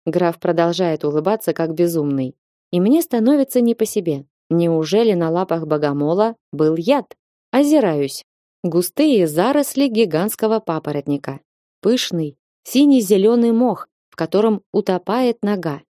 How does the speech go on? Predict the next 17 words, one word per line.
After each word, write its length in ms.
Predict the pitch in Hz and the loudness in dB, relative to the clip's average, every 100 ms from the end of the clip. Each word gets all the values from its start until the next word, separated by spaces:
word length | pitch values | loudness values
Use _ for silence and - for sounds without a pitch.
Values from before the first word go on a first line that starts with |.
| _ _ - | _ _ -2
На 140 | 180 | 0
небольшой 480 | 185 170 170 - 175 | 2 0 -2 -2 -2
полянке 560 | 160 170 240 233 170 156 _ | 0 0 0 0 0 -4 _
только 400 | 254 233 214 196 | 0 2 0 0
мы 300 | 185 247 294 _ | 2 2 0 _
и 100 | 285 | 2
агонизирующий 1000 | 269 220 240 220 196 220 302 269 254 240 | 2 2 2 2 2 0 2 0 0 -2
безголовый 720 | 208 196 165 170 151 190 185 | 0 0 2 0 2 2 0
богомол. 560 | 170 165 160 151 131 135 _ _ _ | 0 -2 -2 -4 -6 -10 _ _ _
Но 280 | 180 180 165 | -2 -2 -2
это 340 | 202 247 247 147 | -2 -2 -2 -6
только 320 | 170 160 190 | -4 -4 -4
пока. 420 | 233 247 277 151 - _ _ - | -6 -6 -6 -6 -10 _ _ -2
Падальщики 600 | 277 247 240 - 240 233 220 | 2 2 0 -2 0 -2 0
издали 420 | 269 285 196 160 156 | 0 0 0 0 -2
чуют 380 | - 151 151 | -4 -4 -4
добычу. 560 | 151 165 147 139 - 135 | -2 -2 -2 -6 -10 -12